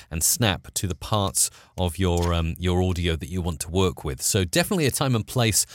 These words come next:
for snapping inside Adobe Audition. Uh, let's have a look back at that snapping option again. So, uh, we'll go back to snap to ruler coarse, but I want to focus on this snap to markers, which is usually enabled by default.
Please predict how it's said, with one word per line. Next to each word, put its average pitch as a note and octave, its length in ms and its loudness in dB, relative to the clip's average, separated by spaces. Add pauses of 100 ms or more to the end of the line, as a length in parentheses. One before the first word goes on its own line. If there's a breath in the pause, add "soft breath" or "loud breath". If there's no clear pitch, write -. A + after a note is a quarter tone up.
(160 loud breath)
for B2+ 320 2
snapping G2 540 0 (280 loud breath)
inside F#2+ 640 2
Adobe F2+ 400 0
Audition. F2 600 -2 (420 loud breath)
Uh, G#2+ 580 2
let's C3 260 -2
have C3 120 2
a A2 60 2
look A2 320 2
back G2 200 -2
at F2+ 100 -6
that F#2+ 180 -4
snapping G#2 420 -2
option F#2 300 -4
again. E2+ 300 -2
So, F#2+ 400 0 (340 loud breath)
uh, F#2 320 2
we'll A2 100 -2
go A#2 140 2
back G2+ 160 0
to - 100 -6
snap - 280 -2
to G2 100 -4
ruler F#2+ 240 0
coarse, - 480 -2
but - 240 -4 (100)
I A2 80 2
want D#3 140 2
to G3 40 2
focus F#3+ 360 0
on C3 100 2
this A2 160 2
snap - 280 -2
to A2+ 100 0
markers, G2+ 560 0 (240 loud breath)
which A#2 200 0
is G#2+ 140 4
usually D#3+ 380 2
enabled A2+ 500 0
by G#2+ 160 2
default. F#2+ 640 -4